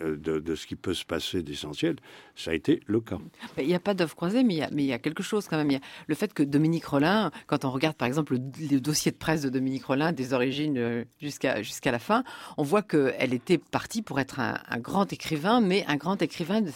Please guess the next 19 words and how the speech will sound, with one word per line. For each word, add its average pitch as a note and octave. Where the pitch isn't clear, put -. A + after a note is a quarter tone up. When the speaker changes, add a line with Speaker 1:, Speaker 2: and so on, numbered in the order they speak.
Speaker 2:
dans C3
un C3
certain, D#3+
euh, B2+
classicisme, F#3+
on D3
pourrait D3
dire, D3+
enfin, C3
encore G#2+
que -
j'aime C3+
pas D3
du C3+
tout D#3+
ce, C#3+
ce D3
mot, D3+
mais C3